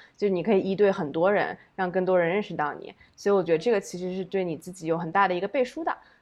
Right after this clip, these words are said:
然后我感觉这个，就包括我回国认识的很多朋友，也是因为当时线下读者才认识的，所以就这点还挺感谢的。我觉得我在国内有很好的 social life，都要感谢我当年写的那些文章，<laughs> 所以后来哪怕不更新了，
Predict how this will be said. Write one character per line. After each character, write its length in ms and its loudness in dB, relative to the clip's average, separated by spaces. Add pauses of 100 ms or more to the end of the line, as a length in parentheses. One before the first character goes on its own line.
然 200 0
后 340 2 (280)
我 100 0
感 160 2
觉 100 0
这 140 0
个， 160 4
就 140 -8
包 120 6
括 120 2
我 100 6
回 140 -2
国 160 2
认 100 0
识 80 -10
的 80 -4
很 100 -6
多 80 -4
朋 220 -8
友， 20 -4
也 80 -4
是 160 -8
因 80 -4
为 80 -4
当 160 -6
时 160 -8
线 140 -10
下 140 -6
读 120 -10
者 200 -10
才 160 -12
认 120 -10
识 200 -18
的， 120 -14 (300)
所 160 -4
以 160 4
就 160 -8
这 140 -4
点 120 2
还 220 0 (100)
挺 140 -10
感 180 -2
谢 140 -4
的。 100 -4
我 120 2
觉 80 2
得 80 6
我 40 6
在 140 6
国 160 2
内 80 2
有 80 6
很 160 -2
好 80 4
的 60 2
social 340 0
life， 240 0
都 80 -2
要 100 4
感 160 2
谢 200 0
我 100 0
当 140 2
年 200 -4 (220)
写 220 6
的 80 -2
那 100 4
些 140 2
文 200 4
章， 300 2
<laughs> 180 0
所 160 4
以 80 12
后 140 6
来 120 10
哪 100 8
怕 100 8
不 140 2
更 180 4
新 180 -2
了， 140 0